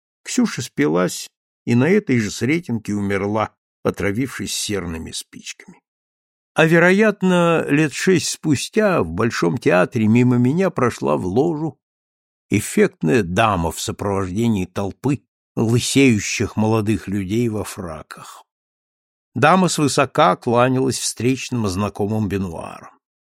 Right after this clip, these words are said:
Принцесса, знаменитая артистка, да и только. Если бы не некоторые, черт побери, в жестах, не признать бы в ней женщину полусвета. Спрашиваю у моего приятеля-москвича: "Кто такая?"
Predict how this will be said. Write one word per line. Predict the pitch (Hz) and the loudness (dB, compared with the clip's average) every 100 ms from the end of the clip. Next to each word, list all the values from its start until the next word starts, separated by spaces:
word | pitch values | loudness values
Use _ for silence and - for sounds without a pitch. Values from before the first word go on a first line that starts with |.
| _ _ _ _ _ _ _ _ - | _ _ _ _ _ _ _ _ -2
Принцесса, | 127 110 - 170 175 - - | 0 0 -2 -2 -4 -6 -8
знаменитая | 80 80 98 117 135 - 98 | -6 -4 -2 0 0 -2 -8
артистка, | 87 - 220 185 - - 95 | -8 -6 -6 -4 -10 -10 -6
да | 98 | -4
и | 101 | -6
только. | - - 90 - _ _ _ _ _ _ _ | -8 -10 -12 -18 _ _ _ _ _ _ _
Если | 110 175 - 202 | -2 0 2 0
бы | 185 | 2
не | 175 180 | 2 4
некоторые, | 196 208 - 143 147 147 131 123 - | 4 2 -2 -6 -2 -2 -2 -6 -10
черт | - - 165 - | -6 -2 -2 -4
побери, | - 156 156 139 101 | -8 -6 -4 -4 -6
в | 78 | -6
жестах, | 92 151 202 - - - _ _ _ _ _ - | -6 -4 -4 -8 -18 -20 _ _ _ _ _ 2
не | 156 220 | 4 4
признать | 226 240 165 135 104 | 4 4 2 0 -2
бы | 69 95 | -4 -8
в | 90 | -6
ней | 127 135 | -8 -6
женщину | 92 117 135 - - 113 107 | -4 -4 -4 -6 -10 -8 -10
полусвета. | - 104 101 - - - - - _ _ _ _ _ _ - | -12 -12 -12 -14 -16 -20 -20 -20 _ _ _ _ _ _ -14
Спрашиваю | - 170 208 - 190 175 | -4 0 0 0 0 0
у | |
моего | 165 156 160 151 | 2 0 0 -2
приятеля-москвича: | 139 143 139 101 110 120 110 - 135 - 82 | -4 -2 -2 -4 -6 -6 -6 -8 -10 -8 -12
"Кто | - 190 | -4 -2
такая?" | 208 233 - - - | 0 -2 -6 -16 -18